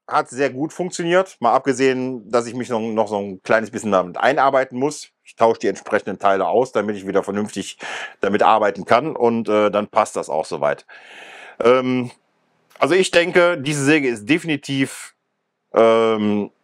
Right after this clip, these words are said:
für den ganz normalen Hobby-Aquarianer absolutes Gold wert, weil wir haben hier und da immer schon mal Tiere, die man nicht ganz normal, also nicht mit einem Dremel oder mit einer... Ähm,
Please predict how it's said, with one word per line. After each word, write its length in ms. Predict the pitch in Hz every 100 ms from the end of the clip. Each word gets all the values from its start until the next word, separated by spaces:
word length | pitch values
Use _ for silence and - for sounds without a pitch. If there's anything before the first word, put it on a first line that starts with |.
| _ _
für 400 | - 131 120 120
den 500 | 113 110 110 104 98
ganz 240 | 120 139
normalen 520 | 131 110 107 101 101 - _ -
Hobby-Aquarianer 1000 | 156 147 120 135 113 117 113 120 113 117 - - - _ _ _ -
absolutes 420 | - - 127 113
Gold 300 | 131 147 147
wert, 320 | 156 165 - _ _
weil 340 | 107 113 113
wir 140 | 107 101
haben 320 | 113 113 98 - _
hier 220 | - 143 147
und 120 | 123
da 140 | 117
immer 240 | 117 151 135
schon 140 | 127
mal 100 | 117
Tiere, 300 | - 131 120
die 120 | 113
man 380 | 107 101 98 101
nicht 260 | 104 135 -
ganz 220 | 131 -
normal, 480 | 110 110 110 107 101
also 300 | 104 104 104
nicht 260 | 107 -
mit 80 | 104
einem 140 | 95
Dremel 460 | 98 107 120 117 117
oder 280 | 101 101 98
mit 160 | 98
einer... 360 | 95 92 92 95
Ähm, 460 | 95 90 90 90 87